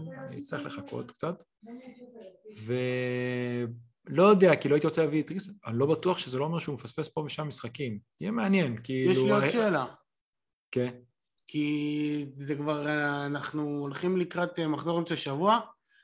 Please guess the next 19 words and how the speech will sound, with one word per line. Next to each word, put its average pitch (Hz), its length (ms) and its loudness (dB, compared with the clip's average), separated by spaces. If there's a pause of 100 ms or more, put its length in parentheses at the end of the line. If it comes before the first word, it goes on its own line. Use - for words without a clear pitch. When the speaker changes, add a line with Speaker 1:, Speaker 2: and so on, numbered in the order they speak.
(180)
Speaker 2:
וככה 139 1040 -2
גם 147 160 0
עומר 160 240 2
לא 165 200 4
פה, 151 80 2
אז 131 100 -2
אני 135 300 0
באתי 139 800 0
מוכן, 139 440 -2
אה, 135 100 -2
לשאול 131 300 -6
את 131 80 -12
כל 139 160 -6
השאלות, 131 500 -6 (880)
ואני 139 800 0
שואל 160 260 0
מתי 190 260 2
לעשות 180 240 0
חילוף. - 500 -4